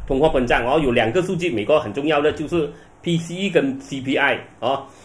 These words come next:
美联储就比较注重C P E哦，啊，P C E，sorry啊，P C E，然后呢，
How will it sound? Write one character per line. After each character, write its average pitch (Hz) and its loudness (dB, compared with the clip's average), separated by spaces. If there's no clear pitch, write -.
美 151 6
联 208 6
储 262 -4
就 208 -4
比 165 -6
较 175 4
注 180 -2
重 175 4
C 165 -4
P 139 -10
E 156 -6
哦， 143 0
啊 113 -6
，P 180 -4
C 170 -4
E，sorry 143 -2
啊 131 2
，P 143 -6
C 156 -8
E， 160 -6
然 120 0
后 165 4
呢， 180 8